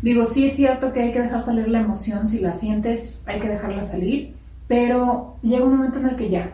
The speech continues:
hay que sacarnos las lágrimas y salir adelante, porque la vida, el mundo sigue girando, sigue amaneciendo, anocheciendo,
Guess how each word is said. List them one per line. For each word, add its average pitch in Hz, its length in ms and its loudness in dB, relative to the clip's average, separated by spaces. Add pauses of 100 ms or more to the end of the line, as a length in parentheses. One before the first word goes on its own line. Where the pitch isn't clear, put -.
(300)
hay 214 120 -8
que - 40 -10
sacarnos 240 380 0
las 226 120 0
lágrimas 233 480 2
y 233 60 -10
salir 214 300 -4
adelante, 220 420 0
porque 190 240 -2
la 196 160 0
vida, 220 320 2
el 220 80 2
mundo 277 180 2
sigue 302 200 0
girando, 262 560 0
sigue 226 420 -2
amaneciendo, 214 560 -2
anocheciendo, 202 540 -2